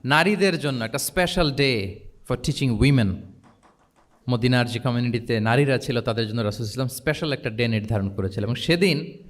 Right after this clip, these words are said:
পুরুষ সাহাবীদেরকে গুরুত্ব না দিয়ে তিনি শুধু নারীদের, বোনদের কোশ্চেন নিতেন, তাদেরকে তিনি পাঠদান করতেন, শিক্ষাদান করতেন। এবং জ্ঞানার্জনকে, জ্ঞানের আলোকে ছড়িয়ে দেয়াটা, এটা ছিল রাসূল সাল্লাল্লাহু আলাইহি ওয়াসাল্লামের মূলত মিশন।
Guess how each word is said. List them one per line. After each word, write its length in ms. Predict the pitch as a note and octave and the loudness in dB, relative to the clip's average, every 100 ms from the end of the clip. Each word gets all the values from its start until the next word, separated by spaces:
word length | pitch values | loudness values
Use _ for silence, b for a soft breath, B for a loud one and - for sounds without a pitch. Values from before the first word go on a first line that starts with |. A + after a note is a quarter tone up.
| - _ - - - _ _ | -20 _ -20 -20 -20 _ _
পুরুষ 400 | E3+ F3 A3 A3 | 0 2 2 2
সাহাবীদেরকে 480 | G3+ F3 E3 D#3 D3+ | 4 4 2 0 -2
গুরুত্ব 360 | C3 C#3 C#3 C3 | -2 -2 0 0
না 140 | A2+ | 2
দিয়ে 180 | A#2 D3+ | 2 0
তিনি 220 | C#3 B2 | 0 0
শুধু 220 | C3+ C3+ | 2 2
নারীদের, 580 | C3 B2+ C3+ B2 A2 F2+ | 4 4 4 4 0 0
বোনদের 460 | G2 D3 D3+ C#3+ - | 6 8 8 4 2
কোশ্চেন 320 | C3 - A2+ | -2 0 0
নিতেন, 300 | G#2+ G#2+ B2+ | 2 0 0
তাদেরকে 380 | B2 G#2+ - A2 | 0 0 -2 -2
তিনি 240 | G2 F2+ F#2+ - - | -2 -4 -8 -18 -2
পাঠদান 340 | G#2+ G2+ G#2 | -2 0 -2
করতেন, 280 | G2 - G2 | 0 0 -2
শিক্ষাদান 440 | F#2+ - G#2+ F#2 G2 | -4 -4 -4 -4 -2
করতেন। 380 | - - G#2+ - C#3+ | -2 -2 -8 -2 2
এবং 220 | D#3+ D#3+ | 2 4
জ্ঞানার্জনকে, 960 | B2+ D#3 G3+ G3+ D#3+ E3+ C3 A#2+ F#2 - - - _ _ _ C3 | 4 6 6 6 4 2 2 -2 -2 -8 -18 -20 _ _ _ 0
জ্ঞানের 300 | D3 E3 F3 | 2 4 4
আলোকে 360 | D#3+ F3 F3 | 4 2 0
ছড়িয়ে 440 | F3 - E3 G3+ F#3+ | 6 10 10 8 4
দেয়াটা, 500 | E3 B2 G#2+ F#2+ E2+ - _ - - | 4 4 2 -4 -6 -16 _ -20 -4
এটা 180 | E3+ F#3+ | -2 0
ছিল 220 | - E3 | 0 0
রাসূল 200 | C#3+ D3 | 2 2
সাল্লাল্লাহু 320 | D3 B2+ C3 | 2 0 0
আলাইহি 200 | A#2 - | -4 -6
ওয়াসাল্লামের 140 | - C#3 | 0 6
মূলত 220 | C#3 C#3 | 6 6
মিশন। 500 | B2+ D#3 - A2 | 6 6 6 2